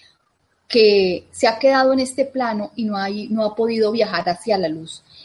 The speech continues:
Entonces, esas serían las almas aquí en tránsito y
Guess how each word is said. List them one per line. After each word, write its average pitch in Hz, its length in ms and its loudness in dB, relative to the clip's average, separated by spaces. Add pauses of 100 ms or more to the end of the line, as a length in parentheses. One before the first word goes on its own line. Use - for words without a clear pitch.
(140)
Entonces, 220 1040 2 (640)
esas 233 280 4
serían 208 300 2
las 196 160 -2
almas 214 340 -2
aquí 214 220 -4
en 240 100 0
tránsito 285 680 2
y 220 560 -2